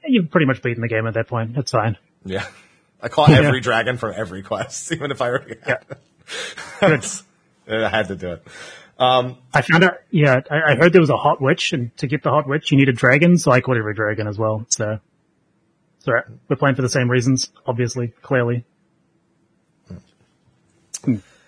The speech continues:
Speaker 2: Well, uh, so otherwise, Loppert's off to a good start. Obviously, we're not too far along with them yet. Uh,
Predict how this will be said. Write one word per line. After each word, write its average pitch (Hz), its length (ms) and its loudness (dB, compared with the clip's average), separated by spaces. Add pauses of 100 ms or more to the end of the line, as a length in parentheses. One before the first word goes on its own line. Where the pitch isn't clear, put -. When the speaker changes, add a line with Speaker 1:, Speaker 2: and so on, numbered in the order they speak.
(140)
Speaker 2:
Well, 123 520 0
uh, 127 420 2
so 139 500 2 (640)
otherwise, 185 460 2
Loppert's 147 460 -2
off 131 180 0
to 147 80 -4
a 123 40 -2
good 120 160 -4
start. 113 320 0
Obviously, 120 300 -4
we're 117 80 -4
not 107 220 -4
too 120 120 -8
far 104 240 0
along 98 580 -2
with 104 180 -8
them 107 200 -4
yet. 147 320 2
Uh, 120 200 2